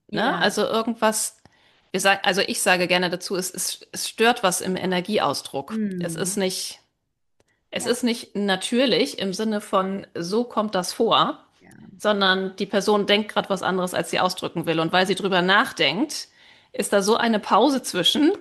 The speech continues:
Speaker 1: dass sich der Körper nicht ungehemmt ausdrückt. Und das ist einfach
Speaker 2: Also ich
Speaker 1: spannend, was dann passiert, weil unser
Speaker 2: Ja.
Speaker 1: Nervensystem genau darauf gepolt ist, diese, diese
Speaker 2: Ja.
Speaker 1: Gefahrensignale eher zu, zu, äh,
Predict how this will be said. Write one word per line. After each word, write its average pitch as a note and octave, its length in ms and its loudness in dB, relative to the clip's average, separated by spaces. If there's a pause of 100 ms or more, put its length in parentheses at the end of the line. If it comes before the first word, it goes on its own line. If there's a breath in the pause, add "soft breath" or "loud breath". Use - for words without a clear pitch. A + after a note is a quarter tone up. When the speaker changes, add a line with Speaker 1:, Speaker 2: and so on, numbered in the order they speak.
Speaker 1:
dass - 180 -2
sich A3 140 -4
der G3+ 100 -2
Körper G#3 360 0
nicht G3+ 200 -2
ungehemmt G3+ 480 0
ausdrückt. - 560 -4 (380 loud breath)
Und G3 140 -2
das G#3+ 140 -2
ist A#3+ 140 -4
einfach A3 320 0
Speaker 2:
Also - 0 -
ich - 120 2
Speaker 1:
spannend, G#3+ 340 4
was F3 120 -6
dann F#3+ 200 2
passiert, A#3 440 2
weil F3+ 140 4
unser G3 180 4
Speaker 2:
Ja. - 20 4
Speaker 1:
Nervensystem A3 640 2
genau G3+ 260 4
darauf F#3+ 300 -2
gepolt C#4 400 0
ist, - 380 -6 (100)
diese, G3+ 400 2
diese G3+ 200 0
Speaker 2:
Ja. - 20 -2
Speaker 1:
Gefahrensignale E3+ 960 4
eher F3+ 220 4
zu, F3 320 -4
zu, F3 440 -4 (160)
äh, - 160 -14